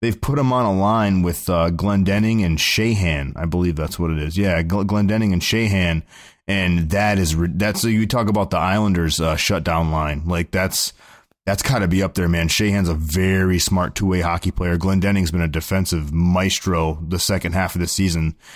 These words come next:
and in some of these games, and especially game three, shutting down Tyler Johnson. You got Abdelkader, who's hitting everything that moves or,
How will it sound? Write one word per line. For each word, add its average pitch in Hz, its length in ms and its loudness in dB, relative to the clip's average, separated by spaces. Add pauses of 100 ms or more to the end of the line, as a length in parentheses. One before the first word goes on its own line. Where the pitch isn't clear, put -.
(240)
and 113 200 0
in 95 40 2
some 95 200 0
of 90 40 2
these 82 140 0
games, 87 420 0
and 87 100 0
especially 98 380 -2
game 90 220 0
three, 92 240 0
shutting 90 320 0
down 85 200 0
Tyler 92 280 0
Johnson. 90 380 -2
You 107 120 2
got 87 260 0
Abdelkader, 87 400 -2
who's 87 180 -2
hitting 101 260 0
everything 90 340 2
that 78 140 -2
moves 90 340 2
or, 90 220 -2